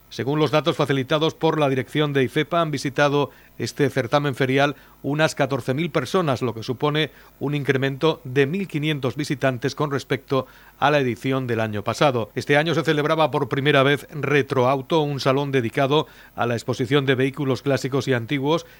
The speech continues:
y venta de recambios y accesorios. Antonio Miras, director de ifepa, también ha manifestado su satisfacción por estos resultados,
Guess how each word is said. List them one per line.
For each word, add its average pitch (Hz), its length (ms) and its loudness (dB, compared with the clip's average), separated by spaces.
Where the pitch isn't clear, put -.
y 135 100 -2
venta 143 380 2
de 127 160 -2
recambios 143 680 -2
y 151 140 -2
accesorios. 117 800 -2
Antonio 139 320 0
Miras, 151 260 2
director 147 460 0
de 139 140 4
ifepa, 147 320 0
también 139 260 0
ha 135 60 -2
manifestado 139 580 0
su 156 140 -6
satisfacción 147 680 -2
por 135 140 0
estos 131 260 0
resultados, 147 600 0